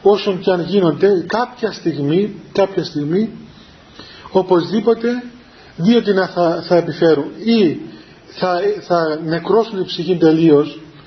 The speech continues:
και θα πέρθει σε μια αναισθησία ή άχρη καιρού ή άχρη τελείου θανάτου βιολογικού, ή κάποια στιγμή, εάν έχει ίχνη, έτσι, η ψυχή μέσα της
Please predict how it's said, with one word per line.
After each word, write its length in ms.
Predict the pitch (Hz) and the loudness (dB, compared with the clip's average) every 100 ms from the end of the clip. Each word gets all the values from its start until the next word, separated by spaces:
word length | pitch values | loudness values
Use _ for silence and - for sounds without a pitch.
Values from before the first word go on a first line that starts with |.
| - - - | -20 -20 -10
και 100 | - | -4
θα 120 | 175 | -2
πέρθει 280 | 170 185 185 | 0 0 -2
σε 140 | - | -2
μια 160 | 165 185 | 0 2
αναισθησία 800 | 175 165 - 156 - 185 160 151 - - - - - - - - - - - | 2 0 -2 -4 0 2 2 -2 -10 -16 -18 -18 -20 -18 -16 -16 -18 -20 -2
ή 180 | 233 208 | 2 2
άχρη 300 | 202 202 196 | 2 -6 -8
καιρού 360 | 190 175 185 160 | 0 4 6 6
ή 120 | 175 | 2
άχρη 240 | 175 - | 0 -6
τελείου 320 | 165 170 180 | -4 0 0
θανάτου 500 | - 156 156 147 139 - - - 156 | 0 0 -2 -2 -6 -10 -20 -12 0
βιολογικού, 680 | 160 147 143 139 202 269 - - - - - - - - - | 4 4 2 -2 0 0 0 -10 -20 -20 -20 -20 -20 -20 -2
ή 420 | 214 285 311 - - - - - - - - | 2 4 2 -2 -16 -20 -20 -20 -20 -20 -6
κάποια 320 | 226 226 226 | -4 -2 -6
στιγμή, 400 | - 185 180 202 | -4 -2 2 2
εάν 420 | 190 180 196 220 | 2 2 0 -2
έχει 360 | 220 190 214 240 | -6 -6 -2 -2
ίχνη, 300 | 233 202 190 | -2 2 4
έτσι, 260 | 190 - | 2 -2
η 20 | - | -12
ψυχή 280 | - - | -8 0
μέσα 240 | 185 185 180 | 0 2 2
της 260 | 170 - | 0 -2